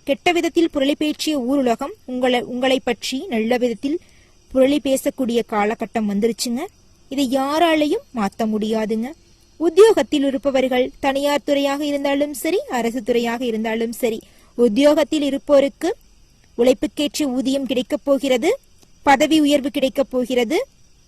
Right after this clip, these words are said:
அது மட்டும் இல்லைங்க, நீங்க இது நாள் வரைக்கும் பட்ட கஷ்டத்துக்கு ஏத்த மாதிரி,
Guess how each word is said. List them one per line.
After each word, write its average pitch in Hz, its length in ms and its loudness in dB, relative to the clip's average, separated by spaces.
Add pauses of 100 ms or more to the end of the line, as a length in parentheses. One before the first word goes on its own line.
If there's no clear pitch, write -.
(760)
அது 254 240 0
மட்டும் 294 280 0
இல்லைங்க, 285 360 -2 (680)
நீங்க 285 300 -2
இது 285 160 0
நாள் 302 220 0
வரைக்கும் 294 360 0
பட்ட 277 320 -2
கஷ்டத்துக்கு 294 480 -4
ஏத்த 285 260 0
மாதிரி, 277 400 -2